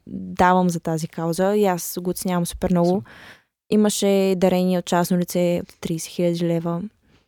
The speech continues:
Speaker 1: Успях да се запозная с този човек. Нали, бях възхитена от срещата ни. Ам, просто коментарите, които четях, имаше един от сорта на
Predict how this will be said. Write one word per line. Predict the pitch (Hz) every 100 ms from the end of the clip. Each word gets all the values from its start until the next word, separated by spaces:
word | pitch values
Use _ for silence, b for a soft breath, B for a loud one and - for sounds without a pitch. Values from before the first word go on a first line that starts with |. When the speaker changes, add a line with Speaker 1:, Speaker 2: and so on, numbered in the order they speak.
| _ _ _ -
Speaker 1:
Успях | - 175
да | 175
се |
запозная | 180 175 175 180
с | 175
този | 175 170
човек. | - 175 170 _ - - _ _ _ _ _ 185 180 -
Нали, | 175 170
бях | 180 180
възхитена | 170 - - 185 180 180
от | 175
срещата | 185 185 - - 185
ни. | 185 185 185 B B B B -
Ам, | 196 185 185 180 180 180 175 175 180 196 _ _ -
просто | 208 208 -
коментарите, | 202 190 185 180
които | 190 190
четях, | - 185 - 180 175 180 - - -
имаше | 196 190 -
един | 190 185
от | 190
сорта | 190 185 -
на | 185 185 180